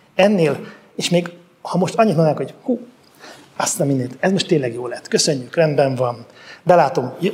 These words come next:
gazdagítja az én városomat, amiért én felelek. Na, ilyen nincsen. És ezt az emberek le fogják venni, és leveszik most is, és nem tesz jót politikailag sem, de nem az én dolgom, hogy segítsem az ő politikai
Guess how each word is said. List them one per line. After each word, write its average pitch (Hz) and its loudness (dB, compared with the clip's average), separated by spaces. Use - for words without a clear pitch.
gazdagítja 156 4
az 131 -2
én 156 4
városomat, 131 0
amiért 127 -14
én 139 -2
felelek. 117 -10
Na, 170 -4
ilyen 143 0
nincsen. 113 -14
És - -4
ezt - -2
az 135 -6
emberek 147 0
le - 0
fogják 123 -6
venni, 135 -2
és 131 -4
leveszik 131 -6
most 127 -8
is, 147 -8
és - -12
nem 151 2
tesz - -4
jót 139 -2
politikailag 135 0
sem, 160 0
de 147 0
nem 151 2
az 120 0
én 123 0
dolgom, 120 -2
hogy 120 -4
segítsem 123 -6
az 117 -4
ő 123 -4
politikai 120 -8